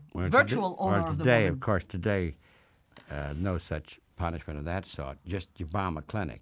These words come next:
Speaker 1: which is
Speaker 2: <laughs>
Speaker 1: but
Speaker 2: Uh, I, I think that, uh, you're right,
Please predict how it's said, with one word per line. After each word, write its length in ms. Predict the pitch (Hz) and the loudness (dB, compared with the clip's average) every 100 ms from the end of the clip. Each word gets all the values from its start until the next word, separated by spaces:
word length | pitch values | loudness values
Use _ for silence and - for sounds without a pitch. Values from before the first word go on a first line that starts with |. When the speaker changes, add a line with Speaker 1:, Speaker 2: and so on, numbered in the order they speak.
| - | -20
Speaker 1:
which 180 | - - | -20 -20
is 80 | 64 - | -20 -18
Speaker 2:
<laughs> 1700 | 57 - 587 - - - - - _ _ - - - - - - - | -16 -12 -8 -8 -8 -12 -12 -14 _ _ -16 -14 -12 -14 -14 -6 -2
Speaker 1:
but 140 | 92 | 2
Speaker 2:
Uh, 200 | 214 240 - | 6 6 6
I, 160 | 247 - 254 | 0 2 2
I 80 | 285 | 2
think 360 | - 381 392 | -2 -6 -4
that, 380 | 294 254 214 226 | 0 2 2 -2
uh, 40 | |
you're 260 | 247 277 269 | -2 0 0
right, 380 | 247 311 233 | 2 2 2